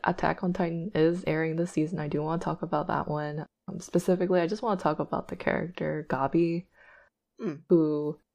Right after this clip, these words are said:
Speaker 1: appears later in the season, and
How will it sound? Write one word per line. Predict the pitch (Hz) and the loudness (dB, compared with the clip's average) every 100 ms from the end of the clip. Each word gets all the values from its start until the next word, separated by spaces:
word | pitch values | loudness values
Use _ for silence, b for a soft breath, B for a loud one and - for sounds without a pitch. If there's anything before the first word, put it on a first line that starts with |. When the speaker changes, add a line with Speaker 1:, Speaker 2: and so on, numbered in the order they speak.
| _ | _
Speaker 1:
appears | - 240 202 | 6 6 8
later | 185 185 | 8 8
in | 185 | 6
the | 180 | 4
season, | 180 180 175 180 175 175 175 - | 4 2 2 0 0 -2 -4 -6
and | 151 147 147 147 147 | -6 -4 -4 -6 -8